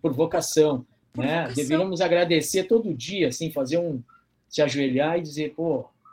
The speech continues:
Speaker 1: né? Amém, agro. O-, o-, obrigado por tá aqui,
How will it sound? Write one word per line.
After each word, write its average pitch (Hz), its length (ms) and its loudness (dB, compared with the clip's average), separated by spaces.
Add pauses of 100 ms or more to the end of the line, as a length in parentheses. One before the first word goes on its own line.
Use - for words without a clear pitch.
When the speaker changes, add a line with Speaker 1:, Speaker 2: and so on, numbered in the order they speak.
(140)
Speaker 1:
né? 131 400 -8
Amém, 147 440 0
agro. 113 340 -6 (120)
O-, 147 120 -14 (160)
o-, 156 180 -8
obrigado 147 520 0
por 175 80 -12
tá 165 100 -2
aqui, 156 400 -6